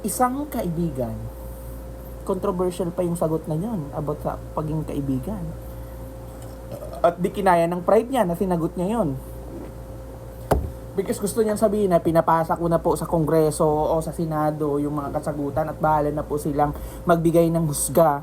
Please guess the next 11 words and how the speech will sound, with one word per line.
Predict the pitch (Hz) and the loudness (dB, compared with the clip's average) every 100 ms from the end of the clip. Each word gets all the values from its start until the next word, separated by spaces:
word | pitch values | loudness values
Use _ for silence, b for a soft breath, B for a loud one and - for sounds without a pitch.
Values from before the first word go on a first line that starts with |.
| - | -6
Mga | 190 240 | -6 -4
ganun, | 453 466 | -2 0
di | 240 190 | 2 6
ba? | 180 202 220 B B - | 6 4 0 B B 0
Ganun | 196 233 240 | 2 2 0
yung | 226 | -4
mga | |
sagot | 214 226 185 | -4 -6 -6
niya, | 180 196 190 | -6 -6 -4
templates. | 214 233 175 151 143 - - - - - - | -4 -4 -4 -4 -4 -10 -12 -12 -12 -14 -12
Mga | 165 | -8